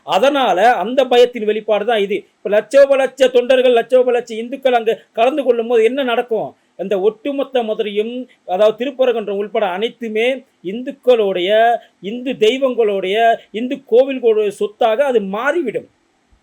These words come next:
அப்படி மாறக்கூடாது. இது கடைசி வரை சிக்கந்தர் மலையாகத்தான் இருக்க வேண்டும் என்பதற்காகத்தான்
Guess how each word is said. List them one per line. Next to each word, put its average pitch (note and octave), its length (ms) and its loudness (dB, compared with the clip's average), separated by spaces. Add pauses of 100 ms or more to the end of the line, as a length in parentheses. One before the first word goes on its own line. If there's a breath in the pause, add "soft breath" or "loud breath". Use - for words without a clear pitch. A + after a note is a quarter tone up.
(400)
அப்படி G3+ 280 -4
மாறக்கூடாது. A3 760 -2
இது A#3+ 180 -6
கடைசி A3 360 -4
வரை A#3 160 0
சிக்கந்தர் A#3+ 440 -4
மலையாகத்தான் A3+ 580 -4
இருக்க G3+ 320 0
வேண்டும் A#3 240 -2
என்பதற்காகத்தான் E3+ 960 -6